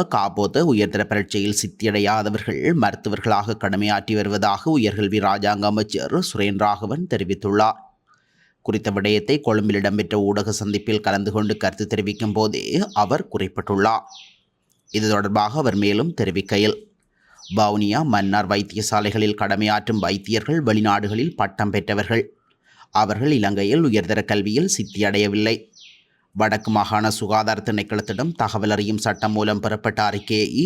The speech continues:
அடிப்படையாக வைத்து சமூக வலைத்தளங்களில் தகவல்கள் வெளியிடப்பட்டுள்ளன. வைத்தியர் ஒருவர் இலங்கை மருத்துவ சங்கத்தில் பதிவு செய்யப்பட்டிருக்க வேண்டும்.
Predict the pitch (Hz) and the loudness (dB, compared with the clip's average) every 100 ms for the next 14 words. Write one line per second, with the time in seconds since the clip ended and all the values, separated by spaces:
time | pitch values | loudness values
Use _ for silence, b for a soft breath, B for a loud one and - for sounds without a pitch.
0 | 196 208 107 107 117 107 95 104 101 - | 0 -2 -2 -2 0 2 0 -2 -2 -2
1 | 170 - 101 104 110 101 98 98 104 104 | -2 0 0 0 0 0 0 -2 -2 -2
2 | 107 156 - 107 110 101 98 170 143 104 | -2 -4 -2 -2 -2 -2 -2 -2 0 0
3 | 101 104 - 98 104 104 113 - _ _ | 0 0 -2 -4 -2 0 0 -2 _ _
4 | _ _ _ _ - 104 107 107 107 104 | _ _ _ _ -4 0 0 0 -2 0
5 | 101 104 160 120 101 107 104 95 98 107 | 2 0 0 2 2 4 4 2 0 -4
6 | 104 107 104 - 110 110 98 107 107 107 | 0 0 0 0 -2 -2 -2 -2 -2 0
7 | 104 110 107 101 110 101 101 104 110 | 0 -2 -4 -4 -2 0 0 0 -2